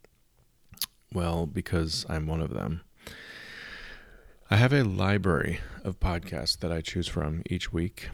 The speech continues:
and that's me. Every single Monday morning, I get in the car,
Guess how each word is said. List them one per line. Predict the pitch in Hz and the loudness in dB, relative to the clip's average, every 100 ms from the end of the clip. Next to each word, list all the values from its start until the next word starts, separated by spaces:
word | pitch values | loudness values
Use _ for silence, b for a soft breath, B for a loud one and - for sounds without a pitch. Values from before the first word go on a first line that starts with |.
| B B - | B B -2
and | 101 101 | 2 4
that's | 101 113 - | 4 2 2
me. | 101 69 85 B B | 2 0 -4 B B
Every | 95 92 113 | -2 2 0
single | - 101 104 | 2 2 4
Monday | 98 92 95 | 4 4 4
morning, | 92 104 80 76 | 2 0 -2 -2
I | |
get | 76 | -2
in | - | -2
the | 98 | -4
car, | - 80 82 | -2 0 0